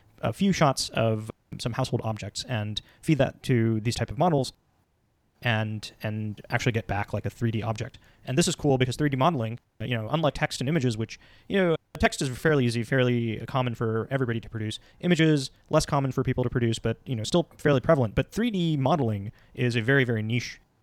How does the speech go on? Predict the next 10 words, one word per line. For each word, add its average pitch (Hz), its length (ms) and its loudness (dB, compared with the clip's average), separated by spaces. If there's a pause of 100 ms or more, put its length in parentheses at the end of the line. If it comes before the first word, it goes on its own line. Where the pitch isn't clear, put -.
(280)
type - 200 0
of, 107 300 -6 (1500)
type 151 140 4
of 123 80 -6
creation. 127 500 2
And 110 280 -6 (120)
it's - 100 -8
kind 185 100 2
of 175 60 -2
cool 135 360 2